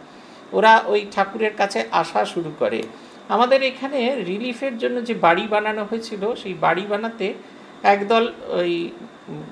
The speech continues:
বাড়ি তৈরির মিস্ত্রিরা এসেছিলেন এবং, আহ, তারা আসতেন এবং রোজ বিকেলে,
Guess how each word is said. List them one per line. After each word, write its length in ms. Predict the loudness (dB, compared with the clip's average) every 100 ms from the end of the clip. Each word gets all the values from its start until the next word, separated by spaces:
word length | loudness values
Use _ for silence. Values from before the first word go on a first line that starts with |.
| 0
বাড়ি 280 | 4 4 2
তৈরির 300 | -2 -2 -4
মিস্ত্রিরা 640 | -8 -10 -10 -10 0 2 2
এসেছিলেন 560 | 2 -6 -8 -6 -6 -6 -16 -20 -20 -20 -20 -20 -20 -16 -2
এবং, 440 | 2 4 2 0
আহ, 220 | 2 2 4
তারা 220 | 4 6
আসতেন 500 | 6 4 2 -2 -6
এবং 160 | -4 0
রোজ 240 | 0 0
বিকেলে, 540 | -4 -4 0 2 0